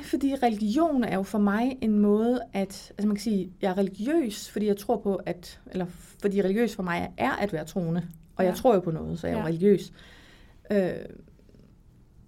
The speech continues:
Speaker 1: men igen, så er det jo det der med at blive sat i kasser.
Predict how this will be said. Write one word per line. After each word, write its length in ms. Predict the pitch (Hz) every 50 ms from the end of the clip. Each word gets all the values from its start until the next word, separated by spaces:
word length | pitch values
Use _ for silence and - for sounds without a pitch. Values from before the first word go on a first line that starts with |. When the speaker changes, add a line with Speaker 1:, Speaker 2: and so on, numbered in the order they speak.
| - - - -
Speaker 1:
men 340 | 220 214 208 202 202 202
igen, 300 | 202 202 208 220 220 247
så 80 | 254 294
er 40 | 285
det 60 | 269
jo 40 | 240
det 120 | 202 226 226
der 60 | 226
med 120 | 226 226
at 60 | 220
blive 120 | 214 196 190
sat 220 | - - 202 196
i 80 | 202 - -
kasser. 460 | - - 254 262 269 254 196 -